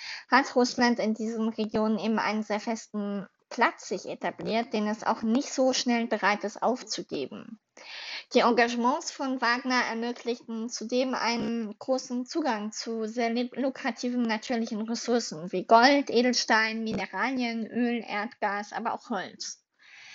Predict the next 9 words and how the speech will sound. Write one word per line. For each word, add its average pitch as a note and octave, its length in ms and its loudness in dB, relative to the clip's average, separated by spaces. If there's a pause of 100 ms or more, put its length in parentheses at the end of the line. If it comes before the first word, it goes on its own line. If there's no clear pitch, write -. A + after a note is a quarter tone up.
(180)
Seit B3 300 0
ihrer A#3+ 200 0
Ankunft C#4+ 580 -4
in A3+ 240 -4
der A3 180 0
Zentralafrikanischen A3 1120 -4
Republik G#3+ 640 -6
zum D#4+ 160 -6
Beispiel C#4+ 580 0